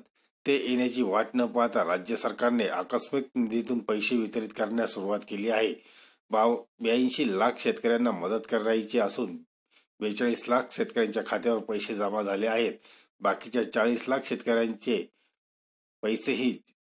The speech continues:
जिल्हाधिकारी कार्यालयात देण्यात आले असून त्यांची तपासून पैसे देण्याचे काम सुरू आहे. काँग्रेस राष्ट्रवादीच्या काळात ही मदत एप्रिल जूनमध्ये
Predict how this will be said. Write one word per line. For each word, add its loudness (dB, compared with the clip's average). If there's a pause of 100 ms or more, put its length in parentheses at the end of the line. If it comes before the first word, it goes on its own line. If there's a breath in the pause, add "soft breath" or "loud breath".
(220)
जिल्हाधिकारी 0
कार्यालयात 2
देण्यात -4
आले 2
असून 0
त्यांची -4 (140)
तपासून -2 (200)
पैसे -2
देण्याचे -2
काम -2
सुरू -4
आहे. 2 (680 loud breath)
काँग्रेस 4
राष्ट्रवादीच्या 4
काळात 2
ही -2
मदत 0
एप्रिल -2
जूनमध्ये -2